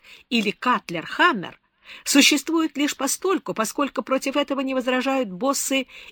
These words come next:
из Скенектеди. В химической вы не сделаете ни шагу без согласия Дюпон де Немура.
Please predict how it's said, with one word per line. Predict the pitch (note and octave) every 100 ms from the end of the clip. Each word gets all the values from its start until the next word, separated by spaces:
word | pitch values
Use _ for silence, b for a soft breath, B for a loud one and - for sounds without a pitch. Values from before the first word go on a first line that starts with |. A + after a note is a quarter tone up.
| B
из | A#3 A#3+ -
Скенектеди. | - F4 G#3+ E3+ - D3+ - - - _ _ _ _ _ b b
В | -
химической | - D#4+ G4+ - G3+ - E3 D3
вы | A#3
не | C4+
сделаете | A3 D#4+ D4+ - D4
ни | D4 F#4
шагу | - C#4 G#3+ F3
без | E3+ F#3+
согласия | - A3 G#3 G#3 - F#3+
Дюпон | E3 G#3 - C4+ C#4
де | F3 E3+
Немура. | E3 E3+ F#3+ G#3+